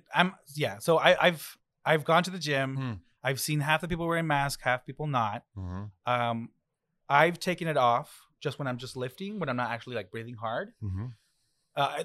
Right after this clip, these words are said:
Speaker 1: there was a little bit of sense of, like, relief.
Speaker 2: Yeah.
Speaker 1: I'm fully vaccinated, so I, I don't feel as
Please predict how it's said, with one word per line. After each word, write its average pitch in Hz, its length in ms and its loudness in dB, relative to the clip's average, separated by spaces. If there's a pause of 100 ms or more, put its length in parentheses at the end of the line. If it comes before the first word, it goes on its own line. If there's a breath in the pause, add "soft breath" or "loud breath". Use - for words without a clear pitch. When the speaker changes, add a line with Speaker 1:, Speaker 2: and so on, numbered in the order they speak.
Speaker 1:
there 175 180 6
was 170 140 4
a 180 40 4
little 170 160 2
bit 156 200 2
of 135 100 0
sense 143 260 2
of, 135 200 0
like, 120 260 2 (320 loud breath)
relief. 131 640 -8
Speaker 2:
Yeah. 156 200 6 (520)
Speaker 1:
I'm 185 180 6
fully 185 180 0
vaccinated, 143 380 0
so 131 80 -4
I, 123 140 0
I - 40 -2
don't 139 160 -8
feel 139 220 -8
as 127 460 -4